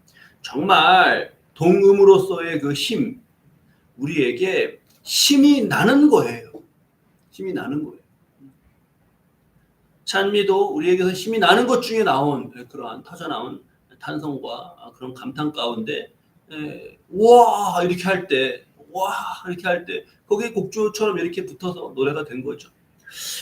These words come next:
그래서 하나님을, 이건 지금 성만찬은 하나님을 받은 거잖아요.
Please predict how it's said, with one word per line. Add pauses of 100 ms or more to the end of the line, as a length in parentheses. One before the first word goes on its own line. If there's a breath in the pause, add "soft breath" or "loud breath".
(120)
그래서
하나님을, (1080)
이건
지금
성만찬은
하나님을
받은
거잖아요.